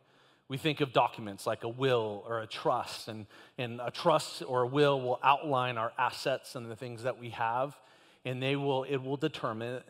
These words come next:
they're your instructions on how those assets are to be distributed to those you love. So if you're a grandparent, parent, I hope you have a trust. It's better than a will, by the way. That's free advice.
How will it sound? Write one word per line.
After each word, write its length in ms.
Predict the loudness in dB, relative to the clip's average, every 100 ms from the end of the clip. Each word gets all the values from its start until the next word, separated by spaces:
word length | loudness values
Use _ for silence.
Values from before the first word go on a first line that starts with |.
| -12
they're 160 | -8 -8
your 400 | -6 -4 -2 -2
instructions 880 | -4 -4 -4 -4 -10 -10 -10 -14 -18 -20 -8 -4
on 100 | -2
how 300 | 0 0 2
those 220 | 0 0
assets 420 | -2 -2 -4 -4
are 100 | -8
to 280 | -8 -12 -10
be 180 | -10 -10
distributed 680 | -10 -10 -10 -8 -8 -10 -8
to 100 | -8
those 260 | -6 -10
you 140 | -6 -2
love. 220 | -2 -4 -16 _ _ _ _ _ _
So 140 | -6 -6
if 100 | -4
you're 120 | -8
a 20 |
grandparent, 580 | -4 -4 -2 -4 -4 -8 -14 -20 -20 -4
parent, 320 | -2 -2 -4
I 60 | -8
hope 140 | -4
you 60 | 0
have 140 | 0
a 20 |
trust. 460 | 0 -2 -2 -4 -14 -20 -20 -20 _
It's 80 | -12
better 240 | -6 -4
than 120 | -4 -6
a 40 |
will, 260 | -4 -4 -4
by 120 | -6
the 80 | -6
way. 280 | -6 -6 -8 _ -20 -10
That's 220 | -10 -10
free 320 | -20 -12 -10
advice. 340 | -4 -4 -4